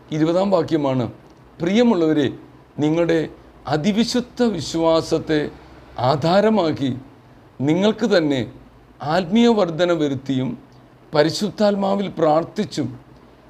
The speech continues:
നിത്യജീവനായിട്ട് നമ്മുടെ കർത്താവായ യേശു ക്രിസ്തുവിൻ്റെ കരുണയ്ക്കായി കാത്തിരുന്നും കൊണ്ട് ദൈവസ്നേഹത്തിൽ നിങ്ങളെ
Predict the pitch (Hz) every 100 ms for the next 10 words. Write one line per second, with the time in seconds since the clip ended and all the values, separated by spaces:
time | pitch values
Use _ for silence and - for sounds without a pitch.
0 | - 165 170 262 262 208 190 180 165 156
1 | 139 135 - - - - 127 160 151 143
2 | 175 175 180 180 175 180 - - - -
3 | - 131 151 180 - - 214 - 208 196
4 | 185 160 151 208 214 190 180 170 151 165
5 | - 196 175 160 151 143 139 117 - -
6 | - _ - 135 170 226 247 247 190 170
7 | 165 156 139 135 - - - - 139 156
8 | 170